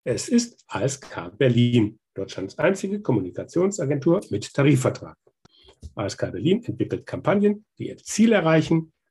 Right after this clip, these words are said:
konzipiert und organisiert Events digital und analog,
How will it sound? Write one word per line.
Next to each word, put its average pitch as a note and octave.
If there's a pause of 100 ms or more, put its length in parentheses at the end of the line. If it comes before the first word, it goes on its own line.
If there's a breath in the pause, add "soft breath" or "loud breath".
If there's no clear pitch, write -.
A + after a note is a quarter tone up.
(100)
konzipiert A3+
und -
organisiert C3+ (140)
Events D3
digital G3
und G3+
analog, A2+